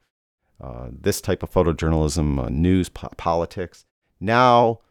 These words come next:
you need to do a lot of different types of things. So you might have to cover a political protest one day and then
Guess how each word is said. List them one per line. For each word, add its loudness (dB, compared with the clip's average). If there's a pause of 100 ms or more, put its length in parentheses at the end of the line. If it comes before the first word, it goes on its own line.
(120)
you -2
need 0
to -6
do 2
a 2
lot -2
of -4
different -2
types -16
of -20
things. -12
So -8
you -2
might 0
have -2
to -8
cover -2 (420)
a -4
political -2
protest -2
one 0
day -2 (360)
and -6
then -4